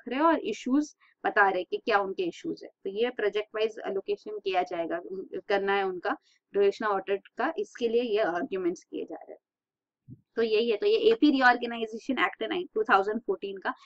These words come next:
तो उसके अंदर सारा जो दो states बने हैं एक single state में से, तो वो सारा जो reorganization है, प्रोविजन जिसमें है, तो उसी के वे-, you know, provisions के according यहाँ पे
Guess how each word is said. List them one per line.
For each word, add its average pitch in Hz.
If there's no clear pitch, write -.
तो 269
उसके 269
अंदर 269
सारा 247
जो 294
दो 247
states 233
बने 214
हैं 240
एक -
single 220
state 208
में 202
से, 262
तो 262
वो 240
सारा 226
जो 247
reorganization 214
है, 262
प्रोविजन 226
जिसमें 370
है, 277
तो -
उसी 285
के 311
वे-, 220
you 190
know, 302
provisions 233
के 269
according 208
यहाँ 202
पे 302